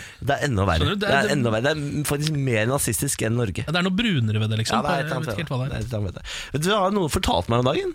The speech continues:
Speaker 1: Eller var det du som sa det? Hvis Norge bare hadde endret litt på blåfargen i det norske
Speaker 2: Ja, det var meg,
Speaker 1: flagget.
Speaker 2: ja.
Speaker 1: Så hadde vi ikke vært så nazistiske.
Speaker 2: Nei, for jeg synes det norske flagget er litt for nære g-, gamle naziflagg.
Speaker 1: Ja.
Speaker 2: Eh, fordi den blåfargen vår er så mørk at den nesten er svart.
Speaker 1: Men se for deg å ta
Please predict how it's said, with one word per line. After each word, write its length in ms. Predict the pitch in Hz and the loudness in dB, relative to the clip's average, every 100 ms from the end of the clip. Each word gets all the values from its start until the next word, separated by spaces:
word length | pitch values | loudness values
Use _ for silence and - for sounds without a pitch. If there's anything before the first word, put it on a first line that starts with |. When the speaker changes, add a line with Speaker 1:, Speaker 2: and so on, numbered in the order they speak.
| - | -2
Speaker 1:
Eller 160 | 165 | 0
var 80 | 180 | 2
det 80 | 180 127 | 2 0
du 80 | 110 | 0
som 140 | 151 | 2
sa 100 | 143 370 | 0 0
det? 80 | 381 - - - - | -8 -16 -20 -20 -8
Hvis 160 | - - | -6 0
Norge 240 | 208 143 | 0 2
bare 140 | 170 147 | 4 2
hadde 140 | 156 175 | 2 2
endret 380 | 117 135 160 | 2 2 2
litt 260 | 156 - - - | 0 -4 -6 -2
på 80 | 175 | 0
blåfargen 540 | 170 95 92 107 139 | 0 2 0 0 0
i 80 | 139 135 | 0 0
det 160 | 139 139 139 143 | 2 2 2 0
norske 340 | 147 147 151 | -2 0 0
Speaker 2:
Ja, 80 | 180 | 2
det 60 | |
var 80 | 208 | 2
meg, 100 | 214 | 2
Speaker 1:
flagget. 160 | 220 - | 0 -6
Speaker 2:
ja. 160 | - - - - - | -20 -20 -20 -12 -4
Speaker 1:
Så 100 | 190 | -2
hadde 220 | 190 107 | 0 -2
vi 60 | |
ikke 180 | 98 165 | -2 -2
vært 220 | 147 120 - | -2 -2 -2
så 80 | 123 | 0
nazistiske. 580 | 147 131 - 131 - 302 - - | -2 -2 -2 -4 -4 -8 -12 -2
Speaker 2:
Nei, 100 | 196 220 - | 0 0 0
for 120 | 202 | 0
jeg 120 | 240 | 2
synes 220 | - 196 - | 0 -2 -2
det 80 | |
norske 220 | 226 - 165 | -2 -2 -2
flagget 340 | 165 135 175 | -2 0 0
er 120 | 170 175 | 0 0
litt 340 | 170 135 - | 0 -2 -4
for 200 | - 180 | -2 0
nære 540 | 175 156 131 117 147 | 2 2 2 2 0
g-, 260 | 165 165 165 | -4 -6 -4
gamle 220 | 175 151 147 | 0 0 2
naziflagg. 540 | 120 - - 208 165 - | 0 0 0 0 -2 0
Speaker 1:
Ja. 180 | 135 208 - - | 2 2 -2 -10
Speaker 2:
Eh, 280 | - 180 180 170 | 0 2 2 2
fordi 220 | 190 165 | 0 2
den 220 | 170 180 175 | 2 0 2
blåfargen 540 | 202 139 - 117 117 | 0 0 0 0 0
vår 160 | 139 165 | 0 -2
er 80 | 123 | -4
så 220 | - 156 156 160 | -2 -2 -2 -2
mørk 380 | 165 254 - | 0 0 -2
at 100 | 147 | -4
den 80 | 190 | -2
nesten 180 | 156 151 | 0 0
er 60 | 127 | -2
svart. 280 | 120 - - | -2 -4 -4
Speaker 1:
Men 140 | 139 165 | -2 0
se 140 | 190 | 0
for 140 | 170 165 | 2 0
deg 100 | 180 | 0
å 60 | |
ta 220 | - 147 | 0 4